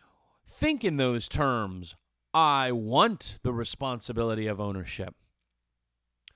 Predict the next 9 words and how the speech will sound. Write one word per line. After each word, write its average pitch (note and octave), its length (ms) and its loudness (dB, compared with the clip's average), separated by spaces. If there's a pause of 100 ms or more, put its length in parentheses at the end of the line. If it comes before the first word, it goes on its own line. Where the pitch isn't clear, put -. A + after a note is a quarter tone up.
(220)
I A3+ 120 4
want C#4 320 8
women. A#3+ 840 4 (1040)
I - 80 -12
want E3+ 360 2
drink. D#3+ 680 6 (960)
I G3+ 140 2
want C4 260 6
food. B3+ 960 4